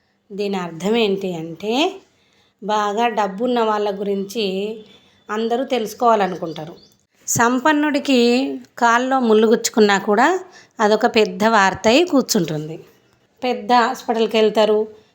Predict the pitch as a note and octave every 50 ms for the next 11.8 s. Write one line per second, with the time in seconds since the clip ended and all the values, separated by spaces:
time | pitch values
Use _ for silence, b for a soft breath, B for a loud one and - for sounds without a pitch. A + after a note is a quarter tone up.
0 | _ _ - C#4 D4 C#4 - - C#4 B3+ B3+ B3 B3 B3 A#3+ A#3+ B3 C4+ C4+ B3
1 | - C4 B3 A#3+ B3 B3 A#3+ A3+ A#3+ B3+ A#3 - - - C4 B3 B3 B3 A#3+ A#3+
2 | G#3+ A#3+ A#3 A#3+ A#3+ B3 A#3+ A#3 A#3 A#3 A#3 A3+ A3+ A3+ A3+ A3+ A3+ A3+ A3+ B
3 | B B B B _ - A#3 B3 C4 C4 C4 B3+ A3+ - B3+ B3 B3 A#3+ A#3 A#3+
4 | A#3 A#3 A#3+ A#3 A3+ A#3 A3+ A3+ A#3 G#3 A#3 A3+ A3+ A3+ - B3 A#3+ A3 A#3 A3+
5 | A#3 A#3+ A#3+ A#3 A#3+ A#3 A3 - - B3 A3+ G#3+ A3 A3 A3+ A3+ A3+ G#3+ A3 -
6 | B3+ C4+ D#4 F#4+ F#4+ - - _ _ _ _ _ _ _ _ _ _ - B3+ A3
7 | - - - - G#3 G3 G3 F#3+ F3 E3 F3 D#3+ D#3+ F#3+ - _ - - _ _
8 | _ _ _ _ - G#3+ G#3 A#3 A3+ A3+ A#3 A#3 A3 A3+ A#3 A3+ A3 A3+ A3+ -
9 | - B3 B3 A3+ - - - B3 A#3 A#3+ B3 C4 C4 B3 A#3+ A#3 A3 A3 - A#3+
10 | A#3 A#3+ A#3+ B3 B3 B3+ B3 A#3+ A3+ A3+ A3+ A#3 A#3 A#3 B3+ A#3+ A3 A3+ A3+ A#3+
11 | A3+ A#3 A3+ G#3+ G#3 G#3+ G#3+ A3 G#3+ G#3+ G#3+ G#3 A3 B3+ D4 F4+